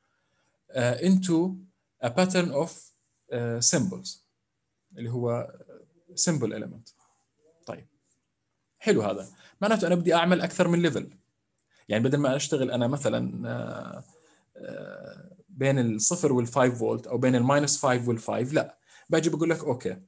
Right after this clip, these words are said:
اشتغل لي بين الماينس فايف والفايف صحيح، بس كمان في عندك ليفل عند الماينس فور، ليفل عند ال، آه، ماينس ثري." يعني سوي لي مثلًا، خليهم يكونوا eight levels،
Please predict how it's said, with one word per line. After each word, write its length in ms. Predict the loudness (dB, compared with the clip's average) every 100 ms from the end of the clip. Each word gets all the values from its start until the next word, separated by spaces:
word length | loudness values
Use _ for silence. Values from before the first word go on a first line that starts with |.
| _ _ _ _ -6
اشتغل 320 | -2 2 4
لي 120 | 2
بين 380 | 2 2 0 -6 _ _ _ -4
الماينس 500 | 2 4 4 2 2
فايف 280 | 2 4
والفايف 380 | 0 2 2 2
صحيح، 420 | 2 -2 -2 -2
بس 260 | -2 -2 0
كمان 320 | 0 0 0
في 200 | -2 -4
عندك 260 | -2 -2 -2
ليفل 420 | -2 0 -2 -2
عند 320 | -4 -4 -6 -16 _ _ -10
الماينس 380 | -2 0 0 -2
فور، 340 | -2 -4 -4 -12 _ _ _ _ _ -2
ليفل 400 | 2 2 2 -4 _ _ _ _
عند 300 | -4 -2 -2
ال، 300 | -4 -6 -8
آه، 460 | -8 -8 -12 -14 -18 -20 _ _ _ _ -4
ماينس 400 | -2 -2 -4 -2
ثري." 320 | -2 -2 -6 -16 _ -4
يعني 140 | 0
سوي 280 | 2 2 4
لي 100 | 4
مثلًا، 400 | 2 2 -2 -2
خليهم 480 | -2 2 4 4 0
يكونوا 440 | -2 0 0 0 0
eight 200 | 2 4
levels، 360 | 0 0 -6